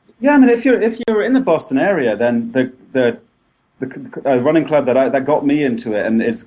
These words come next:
the, um, it's the most informal running club ever, To Mercy they call it, and, um, the best way to find them is go to informal running dot com,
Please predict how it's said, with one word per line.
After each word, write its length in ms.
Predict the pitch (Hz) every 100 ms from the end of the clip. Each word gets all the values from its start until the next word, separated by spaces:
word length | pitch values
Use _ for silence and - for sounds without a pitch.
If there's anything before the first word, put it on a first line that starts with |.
| _
the, 380 | - 117 120 113
um, 180 | 110 110
it's 120 | 113
the 60 | 143
most 260 | 151 156
informal 360 | 151 131 143 135
running 280 | 127 127 120
club 240 | 123 113
ever, 280 | 120 110 98
To 200 | - 117
Mercy 420 | 113 131 139 -
they 140 | 143 143
call 260 | - 151
it, 180 | 160 - _
and, 180 | 127 123
um, 420 | 120 120 117 117 _ -
the 60 |
best 180 | 190 190
way 80 | 180
to 60 |
find 280 | 139 160 160
them 120 | 135
is 80 | 117
go 120 | 120
to 200 | 127 139
informal 560 | 131 127 - 135 127 120
running 340 | 110 117 135
dot 200 | 131 139
com, 360 | - 147 156 170